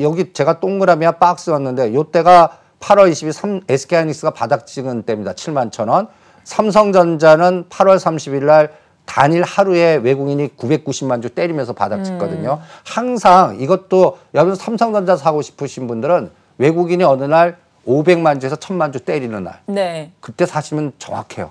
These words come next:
Speaker 2: 어,
Speaker 1: 그게 바닥이고
Speaker 2: 예.
Speaker 1: 오히려 오백만 주, 천만 주 사요. 그게 꼭지예요.
Speaker 2: <laughs> 네.
Speaker 1: 오히려
Speaker 2: 음.
Speaker 1: 그거를 연계해서 보시고, 그러면 이제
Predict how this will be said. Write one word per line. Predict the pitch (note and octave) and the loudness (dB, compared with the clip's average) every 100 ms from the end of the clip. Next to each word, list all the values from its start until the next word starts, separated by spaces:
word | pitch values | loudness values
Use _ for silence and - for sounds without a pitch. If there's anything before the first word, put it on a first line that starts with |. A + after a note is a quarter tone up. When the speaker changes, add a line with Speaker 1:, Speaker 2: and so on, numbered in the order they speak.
| - | -8
Speaker 2:
어, | F#3 F#3 | -6 -4
Speaker 1:
그게 | G#3 C3+ | -2 0
바닥이고 | B2 A#2 C3+ - | 2 2 2 2
Speaker 2:
예. | F#2+ D3 D3 - - | 2 2 0 -10 0
Speaker 1:
오히려 | C#3 F#3 G#3 G3+ G3 - | 4 6 6 6 4 4
오백만 | D3 F#3+ F3+ F3 | 2 4 4 2
주, | E3 | 2
천만 | D#3 G3+ F3 | -6 -2 0
주 | D#3 | 0
사요. | D3+ A#2+ F#2 | 0 0 -2
그게 | C#3 | -8
꼭지예요. | C3 F#3+ - D3+ E2+ _ _ | -6 -8 -6 -8 -8 _ _
Speaker 2:
<laughs> | - B3 - - _ | -12 -12 -12 -20 _
네. | G#3 F#3 | -10 4
Speaker 1:
오히려 | D#3 F#3 C#3+ A2 - - - | 8 8 8 4 0 -18 -6
Speaker 2:
음. | |
Speaker 1:
그거를 | E3+ E3 G3+ G3+ G3 E3+ - B2 | 0 6 8 8 6 4 0 2
연계해서 | C#3 E3 F3 D#3+ C#3+ D3+ C#3+ | 2 4 4 4 4 0 0
보시고, | A#2+ - C3 B2+ A2 E3 - _ _ - | -4 -4 -6 -2 0 0 -6 _ _ 0
그러면 | F#3 G#3+ F3 G#2 | 4 6 4 4
이제 | D3 F3 F3+ D#3 A2+ | 0 4 8 8 6